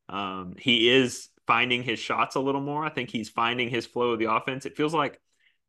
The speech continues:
th-, there's very rarely anything forced with him. And I think that's one of the nicest things you can say about a point guard on a team that is, uh, it, when it's clicking at a high level, if you have a guy like that who can get other people involved and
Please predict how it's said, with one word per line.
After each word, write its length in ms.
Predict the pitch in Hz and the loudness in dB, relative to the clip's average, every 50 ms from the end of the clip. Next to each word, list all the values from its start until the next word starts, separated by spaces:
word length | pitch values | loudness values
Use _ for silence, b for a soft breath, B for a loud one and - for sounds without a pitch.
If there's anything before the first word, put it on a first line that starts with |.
| _ _ - 98 | _ _ -14 -10
th-, 140 | 120 - - | -8 -6 0
there's 200 | 135 135 135 135 | 2 2 2 2
very 320 | 135 139 160 190 214 226 220 | 0 0 2 2 2 2 2
rarely 360 | 190 175 175 175 160 151 127 | 2 0 0 0 0 0 -2
anything 340 | 131 135 139 135 139 123 117 - | -2 -4 -4 -4 -6 -8 -8 -4
forced 360 | - 120 117 110 110 - - | -2 0 0 0 -2 -4 -8
with 120 | 107 113 - | -12 -12 -10
him. 300 | 101 98 - - - - - - | -12 -14 -12 -14 -16 -14 -8 -6
And 80 | 110 | -4
I 40 | 107 | -2
think 160 | 139 135 135 | -2 2 4
that's 180 | 147 143 139 - | 4 4 4 4
one 140 | 135 131 120 | 0 0 2
of 40 | |
the 60 | 110 107 | 2 2
nicest 400 | 113 113 113 110 - 117 110 - | 2 2 0 0 -2 -6 -8 -6
things 240 | 123 117 113 107 | -4 -6 -4 -6
you 80 | - 110 | -8 -6
can 140 | - 110 104 | -6 -6 0
say 180 | - 120 113 | 4 6 6
about 220 | 110 101 110 104 104 | 6 6 6 4 4
a 40 | 104 | 2
point 280 | - 127 120 117 98 | 2 0 0 0 2
guard 260 | 107 107 101 104 104 | 2 2 2 2 2
on 140 | 101 101 101 | 0 -2 -4
a 60 | 101 | -8
team 500 | 98 - - 120 113 110 110 107 104 104 104 _ _ _ _ _ _ _ - | -8 -8 -6 -4 -4 -2 -2 -4 -4 -6 -10 _ _ _ _ _ _ _ -2
that 120 | 107 107 | 2 4
is, 360 | 104 104 98 90 92 - - | 4 4 4 2 -2 -6 -12
uh, 100 | - - | -10 -6
it, 420 | 98 90 - - 80 - 98 - - | -6 -4 -4 -6 -6 -8 -8 -6 -2
when 120 | 113 110 | 0 2
it's 140 | 110 110 - | 2 2 2
clicking 320 | - - 156 156 151 135 | 2 2 4 4 4 6
at 80 | 123 117 | 6 6
a 80 | 110 107 | 6 8
high 160 | 120 123 113 | 8 8 8
level, 540 | 110 117 117 110 104 101 98 95 92 - - _ _ _ _ | 8 8 6 6 6 4 2 2 0 -2 -8 _ _ _ _
if 40 | - | 0
you 80 | 139 | 2
have 120 | 135 123 117 | 2 2 2
a 40 | 107 | 2
guy 160 | 117 113 113 | 2 2 4
like 200 | 117 113 113 - | 4 2 2 0
that 160 | 117 110 104 | -2 -2 -2
who 80 | - 110 | -2 -6
can 200 | - 95 95 95 | -6 -8 -6 -4
get 120 | 113 131 | 0 0
other 180 | 143 139 131 127 | 0 0 0 -2
people 260 | - 127 - 117 113 | -4 -6 -4 -4 -4
involved 500 | 107 107 107 101 98 95 95 92 92 - - | -4 -4 -4 -4 -4 -4 -6 -8 -10 -12 -8
and 540 | - 113 123 135 135 123 110 104 98 98 - | -4 -2 0 2 2 0 0 -2 -4 -6 -8